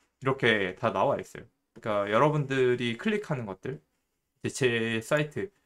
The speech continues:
클릭하는 거 통계들 전부 다 여기서 수집을 하고 있습니다. 네. 사실 여러분들이 이제 이 링크들을 클릭을 하는 거라서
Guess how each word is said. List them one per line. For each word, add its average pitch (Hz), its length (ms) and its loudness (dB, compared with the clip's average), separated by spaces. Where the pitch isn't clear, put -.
클릭하는 180 520 -2
거 - 160 -4
통계들 190 580 -4
전부 127 300 -6
다 135 160 -2
여기서 127 540 -6
수집을 147 540 -8
하고 143 320 -8
있습니다. 120 400 -12
네. - 160 -12
사실 170 220 -2
여러분들이 151 520 4
이제 - 160 -4
이 170 280 -2
링크들을 123 560 -4
클릭을 139 400 -4
하는 170 160 -4
거라서 - 480 -10